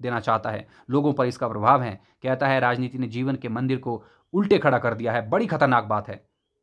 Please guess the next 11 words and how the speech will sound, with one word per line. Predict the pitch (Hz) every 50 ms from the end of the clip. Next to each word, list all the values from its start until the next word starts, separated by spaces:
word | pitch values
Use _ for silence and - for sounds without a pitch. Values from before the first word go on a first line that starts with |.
| _ _ -
जीतन, | 107 131 156 156 - 101 95 98 - _ -
कैसे? | 135 139 - - 196 220 - - _ _ _ _ _ _ _ 113
देवधर, | 131 131 107 101 95 - -
लौका | 113 127 147 151 - 156 143
चरित्रवान | - - 143 127 127 - - 110 113 127 131 113
है, | 98 110 107 - _ _ _ _ _ _ _ _ _ _ _ -
सबका | - 220 202 180 - 170 160
विश्वास | 143 135 - - 131 131 123 - -
पात्र | - 127 147 - 113
है। | 104 98 90 - - _ _ _ -
जीतन, | 104 127 113 104 101 98